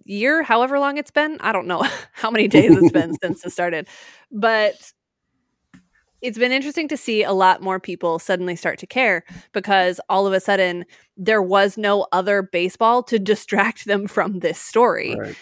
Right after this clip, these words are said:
Speaker 1: And guys, uh, were sharing their stories because it was, it was so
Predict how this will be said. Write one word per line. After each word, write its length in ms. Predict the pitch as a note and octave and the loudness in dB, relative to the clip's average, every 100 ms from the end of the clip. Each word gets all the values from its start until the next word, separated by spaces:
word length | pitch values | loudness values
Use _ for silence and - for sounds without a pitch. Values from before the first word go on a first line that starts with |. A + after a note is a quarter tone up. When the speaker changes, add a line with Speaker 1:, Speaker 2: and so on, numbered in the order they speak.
| _ | _
Speaker 1:
And 640 | G3+ F#3 F3+ F3+ F3+ F3 _ _ _ F#3+ _ - | -2 0 0 -2 -4 -8 _ _ _ -20 _ 2
guys, 440 | F3+ G3 F#3+ - _ _ _ _ _ _ - | 4 4 0 -14 _ _ _ _ _ _ -14
uh, 100 | G3 - - - | -14 -14 -18 -6
were 540 | G3 G3 F#3+ F#3 F3+ | 2 4 4 4 2
sharing 520 | - - F#3+ A3+ B3+ | -2 2 4 4 0
their 160 | B3+ B3+ | -2 -2
stories 480 | - B3 C4+ D4 A3+ | 2 2 4 2 0
because 360 | G3+ G3+ F#3 | 0 2 0
it 140 | F#3+ - | 0 0
was, 300 | F#3 F3+ - | -2 -4 -6
it 140 | F3 | -6
was 100 | - | -6
so 680 | - - - F3 G3 G#3 | -8 -12 -2 2 6 4